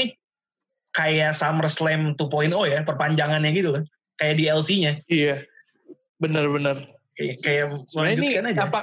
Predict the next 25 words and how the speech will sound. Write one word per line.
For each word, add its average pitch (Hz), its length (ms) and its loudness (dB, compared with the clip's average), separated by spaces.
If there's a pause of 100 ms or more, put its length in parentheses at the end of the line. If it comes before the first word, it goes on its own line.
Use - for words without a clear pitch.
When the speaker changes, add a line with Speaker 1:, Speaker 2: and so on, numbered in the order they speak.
Speaker 2:
apa 196 160 -4
sebelumnya 214 400 0
kayak 214 160 0
gitu 220 240 0
juga 214 160 0
nggak 190 80 -4
sih? 240 240 -8 (640)
Habis 180 320 -2
P 185 160 0
V 185 160 0
V 185 60 -6 (100)
ada 277 160 0
lagi 240 400 2
gitu 208 160 0
langsung. 185 400 0 (1040)
Speaker 1:
Tapi 202 240 -2
kayaknya 277 160 0
nggak, 175 220 0 (100)
nggak, 147 200 0 (280)
nggak 147 220 -2 (100)
satu 147 240 -2
minggu 147 320 0
setelahnya 143 560 0
persis 175 400 0
deh. 135 160 -2